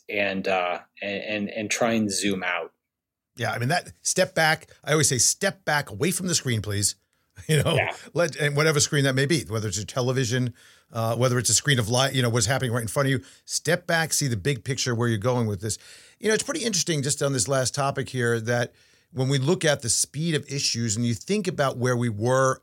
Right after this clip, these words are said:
Speaker 2: I don't know, twenty-five, thirty years ago, pre-internet, where the news information had to flow at a certain pace and it had to come through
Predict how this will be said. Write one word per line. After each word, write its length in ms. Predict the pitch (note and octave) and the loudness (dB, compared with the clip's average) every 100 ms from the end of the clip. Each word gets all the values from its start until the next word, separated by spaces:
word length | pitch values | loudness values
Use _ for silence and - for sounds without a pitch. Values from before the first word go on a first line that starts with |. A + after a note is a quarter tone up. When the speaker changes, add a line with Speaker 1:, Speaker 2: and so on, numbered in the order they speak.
| - | -4
Speaker 2:
I 140 | G#2+ | -2
don't 160 | G2 E2+ | -2 -4
know, 200 | E2 E2 | -6 -6
twenty-five, 580 | - C#3+ D3 - B2+ A#2+ | -2 0 0 2 0 0
thirty 260 | B2+ A#2 | 0 0
years 320 | A#2 E3 E3+ | 0 0 0
ago, 360 | G#2+ G2 G#2 B2 - - _ | -2 -4 -4 -6 -8 -20 _
pre-internet, 800 | - D#3+ D#3 D3 C3+ F#2+ E2+ F2 - _ _ _ - | -8 -4 -2 -2 -6 -6 -10 -10 -12 _ _ _ -4
where 280 | B2+ D#3+ D#3 | 2 4 4
the 260 | C3+ C#3 C#3 | 2 0 2
news 340 | D#3 A3+ A#3 | 2 4 2
information 580 | F3 - D3+ D3+ A#2+ B2+ | 0 -2 0 0 0 -2
had 140 | A#2 | -2
to 80 | B2+ | -2
flow 500 | - - D3 C#3+ C#3+ | -4 -2 2 4 4
at 120 | C3 | 2
a 80 | B2 | 0
certain 400 | - - D#3+ B2 | 0 -2 -2 -4
pace 440 | - - D#3 B2+ - | -10 -4 -2 0 0
and 140 | A#2+ | 0
it 80 | A#2+ | 0
had 160 | C#3 | 0
to 60 | D#3 | 0
come 280 | - D3+ F3 | -2 0 0
through 380 | - B2+ B2+ | 0 2 2